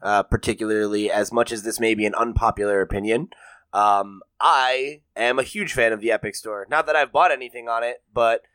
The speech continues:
'cause I'm not much of a P C gamer, but, uh, competition is good and monopolies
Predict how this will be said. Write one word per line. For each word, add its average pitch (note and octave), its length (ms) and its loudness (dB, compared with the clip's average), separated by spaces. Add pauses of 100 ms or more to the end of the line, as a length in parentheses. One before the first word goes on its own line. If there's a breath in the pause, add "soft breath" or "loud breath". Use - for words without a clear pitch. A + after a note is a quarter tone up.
(120)
'cause - 80 -10
I'm B2 80 0
not C3+ 140 4
much C3+ 140 0
of C3 80 -8
a C3 60 0
P C3+ 180 -10
C C#3 140 -8
gamer, B2 420 0 (320)
but, A#2 200 4
uh, A2 440 4 (180)
competition G3+ 640 0
is A3 120 -6
good A3+ 400 2
and B2+ 140 -6
monopolies F3 580 -2